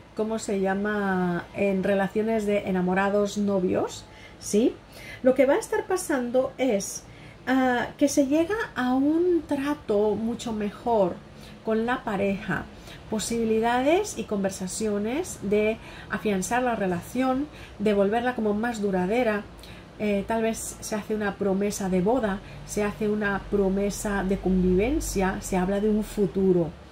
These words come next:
Y eso va a estar paleando tal, cualquier miedo a que, eh, miedos por celos,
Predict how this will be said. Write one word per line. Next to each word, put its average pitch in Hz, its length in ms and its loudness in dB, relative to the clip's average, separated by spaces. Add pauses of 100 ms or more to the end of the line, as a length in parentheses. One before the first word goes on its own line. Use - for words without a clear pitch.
(440)
Y 262 120 6
eso 427 220 2
va 453 60 4
a 403 40 2
estar 349 240 0
paleando 254 480 0
tal, 220 220 -4 (120)
cualquier 240 400 -2
miedo 226 600 0 (680)
a 247 280 2
que, 269 460 2
eh, 202 760 2 (340)
miedos 254 380 0
por 196 200 -4
celos, 185 760 0